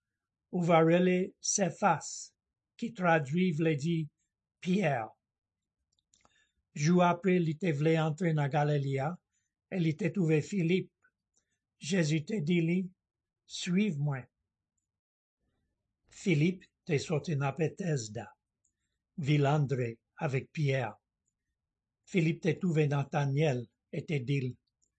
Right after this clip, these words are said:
"Nou te twouve sila ki Moyiz nan lalwa avèk pwofèt yo te ekri, Jezi de Nazarèt, fis a Jozèf la."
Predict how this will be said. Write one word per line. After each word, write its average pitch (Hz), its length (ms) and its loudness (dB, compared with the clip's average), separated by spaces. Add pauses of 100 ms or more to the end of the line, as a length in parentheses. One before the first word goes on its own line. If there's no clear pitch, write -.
(380)
"Nou 160 120 0
te 165 160 4
twouve 160 340 0
sila 147 400 0
ki 160 160 -6
Moyiz 143 540 -2
nan 127 200 -4
lalwa 131 420 -2 (540)
avèk 143 320 -4
pwofèt 165 460 -2
yo 147 240 0
te 170 220 -6
ekri, 185 360 -4 (1000)
Jezi 151 420 2
de 139 140 0
Nazarèt, 139 640 -2 (640)
fis 185 460 -2 (100)
a 147 140 2
Jozèf 131 500 -2
la." 117 200 -10